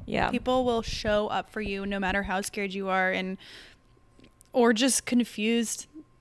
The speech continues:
Speaker 2: I mean,
Speaker 1: Mm-hmm.
Speaker 2: wow. That's incredible. And I'm
Speaker 1: Yeah.
Speaker 2: sure, I know your dad is so proud and so happy. And I, like, I'm, I'm serious. I really do think that you just bring this, like, European, um,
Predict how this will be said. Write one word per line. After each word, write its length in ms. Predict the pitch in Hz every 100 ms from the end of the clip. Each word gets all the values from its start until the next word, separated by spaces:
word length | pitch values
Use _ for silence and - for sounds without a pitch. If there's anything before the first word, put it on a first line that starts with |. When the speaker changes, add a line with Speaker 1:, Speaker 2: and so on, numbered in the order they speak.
| -
Speaker 2:
I 80 | 240
mean, 340 | 233 226 226
Speaker 1:
Mm-hmm. 140 | 196 190
Speaker 2:
wow. 440 | 208 208 208 233 - _ -
That's 200 | 226 233
incredible. 500 | 220 220 214 214 214
And 140 | 214
I'm 140 | 202 208
Speaker 1:
Yeah. 60 |
Speaker 2:
sure, 300 | 208 220 214 -
I 60 |
know 100 | 220
your 100 | 196
dad 320 | 196 190 214 - -
is 160 | 220 -
so 120 | 202
proud 360 | - 185 185
and 260 | 208 208 214
so 340 | - 185 185 190
happy. 440 | 185 - 214 214 - - - -
And 120 | 226 247
I, 200 | 247 - 214
like, 280 | - 226 262
I'm, 160 | 381 277
I'm 160 | - 349
serious. 460 | - 254 403 294 214
I 40 |
really 320 | 226 226 311 254
do 200 | 220 254
think 300 | - 240 240
that 100 | -
you 120 | 196
just 220 | 247 302 -
bring 220 | 202 233
this, 140 | 220
like, 160 | 202 - - - -
European, 840 | 185 254 269 - 233 226 214 220 - - - - -
um, 460 | 240 220 208 208